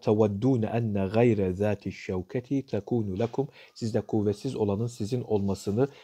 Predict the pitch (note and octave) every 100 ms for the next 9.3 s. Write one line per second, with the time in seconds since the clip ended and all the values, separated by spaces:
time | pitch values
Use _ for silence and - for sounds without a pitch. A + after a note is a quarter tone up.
0 | - A2+ - - A2 A#2 A2 B2 A#2 F#2
1 | - G2 G#2+ G#2 A2 D3+ A#2 G2+ G2 A2
2 | A#2+ B2 D#3 - - - _ A2 G#2+ G#2
3 | G#2 - A2+ _ A2 G2 - A#2 - A#2
4 | G#2 G#2 G#2+ G2+ G2 G2 F#2+ C3+ A#2+ C#3
5 | - G#2+ - - G2+ A2+ B2+ A2 G#2 A2
6 | A#2 G#2+ F#2+ G#2+ - B2+ - - _ -
7 | G#2+ - G#2+ - G#2 - A2+ B2 - -
8 | - B2 B2+ G2+ F2+ F#2 G#2 G#2+ B2 -
9 | A#2 A2+ C3+